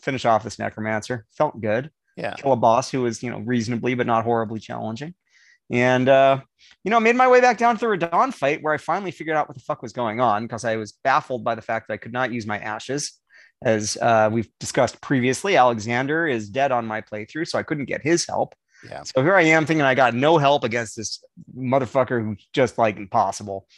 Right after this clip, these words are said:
Speaker 1: He's just really, really hard. If he's just focusing on you, you're dead. And then I realized this, you know, battlefield is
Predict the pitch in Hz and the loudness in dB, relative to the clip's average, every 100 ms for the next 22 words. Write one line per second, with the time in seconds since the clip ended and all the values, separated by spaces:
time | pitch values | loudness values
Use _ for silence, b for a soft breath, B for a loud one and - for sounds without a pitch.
0 | b - 165 170 139 135 117 110 110 107 | b -6 2 4 4 4 4 2 0 0
1 | 107 107 104 - b b - 139 180 156 | 0 0 -2 -6 b b -8 -2 0 2
2 | 160 - 143 131 120 123 117 110 110 110 | 0 2 -2 -2 -4 -6 -6 -6 -6 -4
3 | 113 113 117 117 120 117 113 110 104 104 | -6 -2 -2 -2 -4 0 0 -2 -6 -14
4 | _ _ - - 117 110 107 - 117 113 | _ _ -20 -16 -8 -6 -6 0 0 0
5 | 120 113 107 - | -4 -6 -6 -16